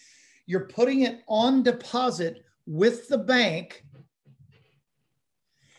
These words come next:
and then they are using the C D as collateral. They are going over to their larger pool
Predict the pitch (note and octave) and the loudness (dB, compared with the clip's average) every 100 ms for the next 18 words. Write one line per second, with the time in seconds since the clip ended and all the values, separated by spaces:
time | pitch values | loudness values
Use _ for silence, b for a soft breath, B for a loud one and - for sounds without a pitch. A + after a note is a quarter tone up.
0 | b b - G3+ E3+ G#3+ F#3 C#3+ G#3 C#4 | b b -4 -2 -2 -2 -4 0 2 4
1 | C4 G#3+ F#3+ A3 F#3 G#3+ F#3 E3+ - A3 | 4 0 -4 -6 -6 -6 -6 -8 -6 -6
2 | A3 G#3 F#3+ - - F#3+ A3+ B3 F3+ E3 | -4 -4 -4 -6 -6 -4 -2 0 2 2
3 | D#3+ A#3 A#3 F3+ G#3 G#3+ G#3+ G#3+ G3+ G3 | 4 4 4 0 -2 -2 -2 -2 -4 -6
4 | - E3+ D3 G#3+ C#4+ C4+ G#3 F#3 D3 E3 | -6 -8 0 4 6 6 4 4 0 -6
5 | - F3+ D#3+ D#3+ G#3 A#3+ | -2 0 0 0 -2 -4